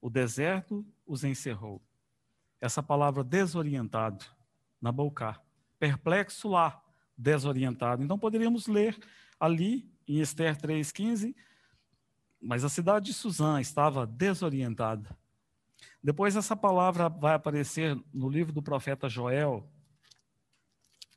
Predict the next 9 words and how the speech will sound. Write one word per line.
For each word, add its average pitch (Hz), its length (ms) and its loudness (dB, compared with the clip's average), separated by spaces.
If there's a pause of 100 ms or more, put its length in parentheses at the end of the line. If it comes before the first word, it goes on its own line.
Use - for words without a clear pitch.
(120)
e - 20 0
ela 143 160 2
diz 143 220 -2
assim 151 320 -2
lá 143 400 2
em 127 100 -6
Joel 139 360 2
um 156 120 0
dezoito. 135 640 -4